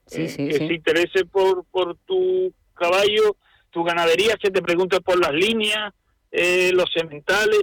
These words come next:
Speaker 2: tal yegua, en fin.
Speaker 1: Sí, sí.
Speaker 2: Eh, no sé, es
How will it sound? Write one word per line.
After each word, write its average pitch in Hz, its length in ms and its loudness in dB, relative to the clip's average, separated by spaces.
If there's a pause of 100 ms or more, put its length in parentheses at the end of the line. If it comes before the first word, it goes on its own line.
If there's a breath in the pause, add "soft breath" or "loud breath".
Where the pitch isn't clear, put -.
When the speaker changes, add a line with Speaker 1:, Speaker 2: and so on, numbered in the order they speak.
Speaker 2:
tal 180 240 -2
yegua, 220 560 2
en 196 80 -14
fin. 214 320 -6 (800)
Speaker 1:
Sí, - 120 -6
sí. 185 100 -2
Speaker 2:
Eh, 269 220 -6 (300)
no 185 200 -4
sé, 190 140 -4
es 180 60 0